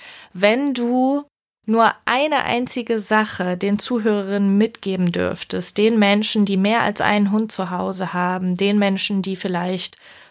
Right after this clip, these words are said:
Dogwalkerin werden wollen, was wäre diese eine Sache in Bezug auf Hundebegegnungen, die dir ganz besonders wichtig ist, dass die Menschen sie kennen, dass sie sie vielleicht umsetzen, dass sie sie aber auf jeden Fall beachten?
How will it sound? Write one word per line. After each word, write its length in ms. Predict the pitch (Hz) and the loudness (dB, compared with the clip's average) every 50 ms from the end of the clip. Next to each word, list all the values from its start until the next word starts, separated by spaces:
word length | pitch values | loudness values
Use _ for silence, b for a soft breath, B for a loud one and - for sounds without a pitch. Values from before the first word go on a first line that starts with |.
| B _ _ | B _ _
Dogwalkerin 720 | - 202 202 202 - 196 185 185 185 196 185 185 180 180 | 2 2 2 4 4 2 2 2 2 0 2 2 2 2
werden 460 | 180 170 170 180 185 190 185 175 - | 2 0 0 0 0 0 0 -2 -4
wollen, 540 | 175 165 170 175 175 175 175 175 175 180 180 - | -4 -2 0 0 2 2 2 2 2 0 -2 -2
was 340 | 180 185 208 214 - - | -2 -2 0 0 -2 0
wäre 320 | - 226 240 247 233 240 233 | 2 4 4 4 4 2 0
diese 400 | 226 226 208 - 202 - - - | 0 -2 -2 -2 -4 -4 -2 -2
eine 360 | 196 202 226 269 294 302 269 | 0 0 0 0 0 -2 -2
Sache 300 | - 240 233 240 - 247 | 0 0 -2 -2 -2 -2
in 100 | 220 220 | -2 -2
Bezug 380 | 214 220 214 - - 240 - - | -2 -2 -2 -4 -4 -4 -2 -2
auf 260 | - 214 214 - - | -2 -2 0 2 2
Hundebegegnungen, 1040 | 233 240 240 226 220 - 202 190 - - 196 190 185 - 190 190 185 185 190 185 185 | 2 4 4 2 0 0 -2 -4 -2 -4 -6 -4 -2 0 0 2 2 2 2 2 0
die 200 | 190 190 185 - | 0 -4 -4 -2
dir 240 | - 233 240 240 | 0 2 2 2
ganz 360 | 233 - 214 208 208 226 - - | 2 0 0 0 0 0 -2 -4
besonders 500 | - 220 202 208 196 196 202 202 - 196 | -4 -2 0 2 2 2 2 0 0 0
wichtig 380 | 208 214 - - - 202 - | -2 -2 -2 -4 -6 -6 -4
ist, 240 | 196 196 185 - - | -4 -4 -4 -4 -6
dass 140 | 190 - - | -6 -4 -2
die 100 | - 190 | 0 2
Menschen 380 | 190 190 190 190 - - 202 185 | 2 2 0 0 0 -2 -2 -2
sie 80 | 190 | -2
kennen, 500 | 185 - - 254 254 247 254 247 240 233 B B B B B B - | -4 -2 0 2 2 4 4 2 0 -2 B B B B B B -4
dass 160 | - 196 - | -4 -2 -2
sie 60 | - | 0
sie 100 | 196 208 | 0 0
vielleicht 460 | 202 - 208 190 185 185 - - - | 0 0 0 0 0 -2 -4 -4 -2
umsetzen, 720 | - 220 233 233 220 208 208 202 202 - - - 208 202 196 | -2 0 0 0 0 0 0 0 -2 -2 -2 0 2 2 2
dass 160 | 196 185 - | 2 0 -2
sie 80 | - 190 | -4 -4
sie 160 | 185 196 196 | -4 -4 -2
aber 160 | 185 190 190 | -2 -2 -2
auf 100 | - - | -4 -2
jeden 220 | - 190 185 185 | -2 -2 -2 -2
Fall 180 | 180 - 185 180 | -2 -4 -6 -4
beachten? 580 | 175 185 175 170 165 - - - - 170 170 | -2 -4 -4 -4 -6 -8 -12 -14 -14 -14 -16